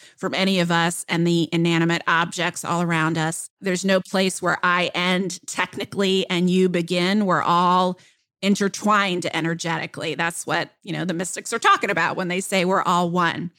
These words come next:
So first, it's important to just start getting aware of your body as an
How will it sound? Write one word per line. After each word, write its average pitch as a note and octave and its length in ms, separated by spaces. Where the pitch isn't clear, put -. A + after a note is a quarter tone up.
So G3 560
first, C#4 420
it's B3+ 140
important G#3 440
to F3+ 100
just F#3+ 180
start G3 320
getting F3+ 260
aware A3+ 460
of G3 140
your F3+ 120
body F3 480
as F3+ 220
an F3 180